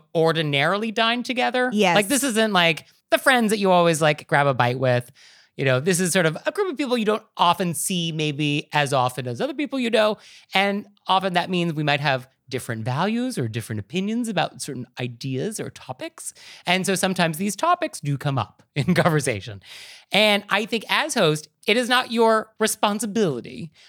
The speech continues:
Speaker 1: but I think it is often nice if you do play referee, if things do get a little heated.
Speaker 2: I agree one hundred percent.
Speaker 1: Like, you're not obligated, but I think for harmony, it is nicer to just, like, jump in if you feel like, "Oh, let's, you know, table that for now.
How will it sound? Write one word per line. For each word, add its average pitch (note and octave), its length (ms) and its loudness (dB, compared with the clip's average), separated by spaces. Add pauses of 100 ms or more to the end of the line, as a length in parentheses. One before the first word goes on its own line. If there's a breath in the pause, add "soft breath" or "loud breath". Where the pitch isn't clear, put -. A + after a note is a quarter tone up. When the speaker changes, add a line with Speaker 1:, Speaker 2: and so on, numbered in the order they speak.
(120)
Speaker 1:
but E3+ 320 2
I E3 100 4
think F3 180 -4
it F3 100 2
is G3 200 2
often D#3 400 0
nice D3+ 300 0
if B2+ 140 -10
you C#3 140 -6
do C#3+ 160 -4
play C#3+ 200 -4
referee, A#2+ 720 -8 (320 soft breath)
if C#3+ 180 0
things C#3+ 400 -4
do C3+ 260 -4
get B2 160 -4
a A2+ 40 -8
little G2+ 180 -14
heated. - 500 -20 (240)
Speaker 2:
I F3 120 4
agree F#3 220 2
one F3 120 2
hundred D#3+ 220 0
percent. D3 420 -4 (160)
Speaker 1:
Like, C3+ 320 0 (160)
you're F3 140 0
not C4+ 200 4
obligated, B3 680 4 (160)
but E3 140 6
I E3 80 4
think E3+ 180 0
for C#3+ 140 0
harmony, E3+ 640 2
it D#3+ 140 4
is E3+ 180 4
nicer C#3 300 2
to A#2+ 140 -6
just, A#2 100 -4
like, B2+ 200 -4
jump D3 320 2
in D3 140 4
if C3 100 -4
you B2+ 100 -2
feel B2+ 280 -4
like, A2+ 320 -4
"Oh, G#3+ 400 4 (320 soft breath)
let's, A4+ 380 -4
you F4 80 0
know, C4 220 2 (240)
table A#3+ 300 0
that G3+ 180 2
for G#3 140 -2
now. F3 380 2